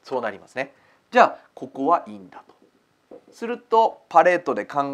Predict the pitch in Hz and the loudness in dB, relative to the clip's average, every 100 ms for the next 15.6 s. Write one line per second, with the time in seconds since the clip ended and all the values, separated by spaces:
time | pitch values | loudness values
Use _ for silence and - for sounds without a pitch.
0 | 143 147 147 151 - - 214 208 165 - | 0 -2 -8 -14 -14 -2 2 4 2 0
1 | 135 156 143 104 92 - 131 147 147 147 | -2 -2 -2 -6 -14 -10 -2 -2 0 -4
2 | 147 147 _ 123 120 120 120 120 107 95 | -6 -12 _ -12 -10 -10 -10 -10 -10 -14
3 | 120 156 165 117 110 120 - 143 147 127 | -6 -6 -6 -14 -14 -14 -14 -12 -10 -10
4 | 127 123 120 95 95 135 - - - - | -10 -10 -10 -12 -10 -10 -10 -20 -12 -4
5 | 185 - 302 302 147 110 135 _ _ _ | -4 2 4 4 2 -2 -16 _ _ _
6 | _ _ _ _ _ _ _ - 147 131 | _ _ _ _ _ _ _ 0 0 0
7 | 107 131 _ - _ - 151 - - 160 | -6 -16 _ -20 _ -14 -14 -8 0 2
8 | 160 170 165 135 135 160 151 156 185 170 | 2 -2 -6 -8 -4 -4 -6 -10 -8 -10
9 | 139 120 117 175 143 - - 113 165 175 | -4 -4 -2 -2 -2 -4 -16 -12 -12 -12
10 | 214 196 185 127 139 147 _ _ _ _ | -8 -8 -8 -10 -10 -12 _ _ _ _
11 | _ _ - 127 151 151 147 160 160 180 | _ _ -6 -2 0 -2 -2 -4 0 0
12 | 147 120 139 165 165 170 165 170 139 113 | 0 -4 -4 -8 0 0 0 -4 -10 -12
13 | - 190 185 180 180 165 - 151 143 - | -4 -4 0 -2 -2 -8 -8 -12 -10 -4
14 | 202 208 202 160 156 185 165 - 117 107 | -2 -2 -2 -6 -8 -6 -8 -4 -4 -4
15 | 110 110 _ - 160 123 | -8 -12 _ 2 4 4